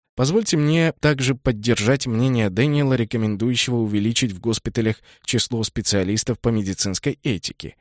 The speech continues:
Пусть это до сих пор кажется странным многим врачам Соединенного Королевства. Помню то удивление, которое я ощутил в тысяча девятьсот восьмидесятых годах, когда объезжал учреждения в С Ш А, где преподавали медицинскую этику,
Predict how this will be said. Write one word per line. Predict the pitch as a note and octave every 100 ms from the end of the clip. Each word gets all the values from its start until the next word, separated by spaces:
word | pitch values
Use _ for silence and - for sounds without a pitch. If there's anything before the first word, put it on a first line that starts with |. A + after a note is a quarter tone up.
| _ _ _ _ -
Пусть | C3 A2+ -
это | C3 A#2+ A#2+ A2+
до | A2
сих | - C3+
пор | - G#2+
кажется | - A2 G2 -
странным | G2 - B2 G2+ F#2+
многим | G#2 A#2+ A2 F2 E2
врачам | F#2 - A2+
Соединенного | A2 A2+ G2 F#2 F#2 E2+ E2+
Королевства. | F#2 G#2+ A#2 A2 - - - - _ _ _ _ _
Помню | C3 B2+ A#2+
то | G#2+ C3
удивление, | A2+ G#2+ G#2+ D#3 C#3+ F#2+
которое | F#2+ G2 G#2 G#2
я | G2+
ощутил | G2 - G#2+ C#3
в | B2+
тысяча | B2+ A2+ - G#2+
девятьсот | G2+ G#2+ A2+ -
восьмидесятых | G#2 A2+ G#2+ A2 - F#2+ F2+ E2+
годах, | G2+ C3 C#3 - - _
когда | A#2 A2+ A#2
объезжал | G2+ G#2+ A2 A2
учреждения | G#2 G#2+ G#2 G2 A2 G#2+
в | G2+
С | -
Ш | A2 C#3 A2 C#2
А, |
где | D#2+ D#2 E2+
преподавали | - F#2+ - F#2+ G2 A2+
медицинскую | G2+ F#2 F#2 G2 F2+ G2 A2
этику, | C3+ C3+ C#3